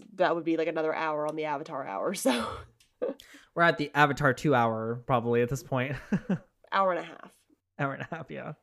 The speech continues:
Speaker 1: Yeah, so, well, that's been our fandom corner. Uh, you know, if you have anything interesting you wanna share on the podcast, we wanna hear from you. You've got any memes or interesting fan theories or hot takes or whatever,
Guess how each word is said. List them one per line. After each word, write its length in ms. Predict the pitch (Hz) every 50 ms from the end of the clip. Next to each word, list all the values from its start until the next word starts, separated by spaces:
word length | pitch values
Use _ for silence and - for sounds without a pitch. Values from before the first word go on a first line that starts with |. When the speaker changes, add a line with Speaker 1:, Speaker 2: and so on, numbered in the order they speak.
| _ _ -
Speaker 1:
Yeah, 440 | 214 214 294 403 440 339 330 - -
so, 320 | - - - 262 247 240 226
well, 180 | 226 240 233 240
that's 280 | 254 277 330 349 -
been 100 | - 339
our 140 | 330 320 311
fandom 440 | - - 269 254 285 285 294 277 269
corner. 600 | - 240 202 190 190 196 202 220 247 285 320 311
Uh, 380 | - 196 190 180 180 180 180 185
you 120 | - 196
know, 380 | 190 180 175 175 175 180 180 - _ _ _ _ _ _ _ -
if 140 | 208 208 214
you 100 | 240 262
have 220 | 254 254 240 233
anything 260 | 233 233 240 240 220
interesting 340 | 220 220 226 226 226 233 220
you 80 | 214 220
wanna 200 | 208 202 208 208
share 180 | - - 202
on 120 | 202 202 196
the 40 |
podcast, 800 | 190 - 208 180 185 190 190 233 208 214 233 254 269 - - -
we 160 | 185 196 190
wanna 260 | 202 220 233 269 285
hear 220 | 269 233 262 320 349
from 200 | - 277 220 185
you. 360 | 170 160 147 - - - - _ _ _ _ _ -
You've 160 | - 202 196
got 180 | 196 190 196 190
any 180 | - - 165
memes 720 | 165 185 226 262 269 269 269 262 262 254 254 247 247 226 226
or 500 | - - 165 165 170 165 160 160 156 - -
interesting 340 | 202 190 185 185 180 170
fan 360 | 180 - 240 240 247 240 233 226
theories 720 | 233 226 226 220 220 220 220 220 220 226 226 220 208 190
or 400 | 175 160 156 151 147 147 147 - - -
hot 260 | - - 226 - - -
takes 380 | 226 233 214 208 - - -
or 80 | 185 180
whatever, 580 | 185 185 180 180 180 185 180 180 170 175 175